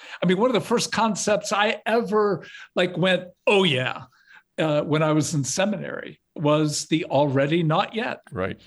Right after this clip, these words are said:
Speaker 1: You know, if we can hold that tension, we are saved, we are not saved. And we will be saved.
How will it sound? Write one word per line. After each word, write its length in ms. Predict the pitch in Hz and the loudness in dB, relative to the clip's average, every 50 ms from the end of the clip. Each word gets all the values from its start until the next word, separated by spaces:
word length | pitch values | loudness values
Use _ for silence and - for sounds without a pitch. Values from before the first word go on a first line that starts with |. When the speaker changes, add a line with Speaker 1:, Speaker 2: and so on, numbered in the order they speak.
| - - - _ _ _ _ _ _ _ _ - | -20 -20 -20 _ _ _ _ _ _ _ _ -2
Speaker 1:
You 120 | 175 170 151 | 0 2 2
know, 120 | 131 135 | 2 0
if 200 | - 151 143 - | 0 -2 -2 0
we 100 | 202 254 | 0 0
can 180 | - - 196 151 | 0 2 0 0
hold 360 | 131 - 214 233 247 - - | 0 2 2 2 2 2 0
that 240 | 180 165 175 170 - | -2 -2 -2 -2 -4
tension, 600 | - - 214 208 - - - 120 113 - 151 - _ _ _ - - - _ _ - | -4 -4 -2 -2 -2 -4 -6 -6 -10 -14 -14 -18 _ _ _ -20 -20 -20 _ _ -2
we 160 | 156 196 214 | 2 2 4
are 140 | 185 190 190 | 4 2 2
saved, 500 | - - - 170 160 175 175 156 139 143 | 0 0 0 0 2 2 0 0 -2 -4
we 200 | 143 165 180 170 | 0 2 4 4
are 100 | 160 151 | 4 4
not 260 | 147 143 147 - - | 2 0 0 -2 -6
saved. 520 | - - 151 - - - - - - - - _ _ _ - - - - - - _ _ - | -10 -8 -8 -8 -8 -10 -14 -16 -18 -18 -20 _ _ _ -20 -20 -20 -20 -20 -20 _ _ -4
And 280 | 143 147 143 139 143 156 | -2 -2 0 -2 -2 0
we 140 | 208 233 233 | 2 2 2
will 380 | 175 131 139 160 233 254 240 | 2 0 0 2 2 2 2
be 240 | 156 - 156 127 143 | 0 -4 -8 -8 -8
saved. 600 | - - - 156 - - - - - _ _ | -10 -10 -10 -10 -10 -10 -12 -12 -16 _ _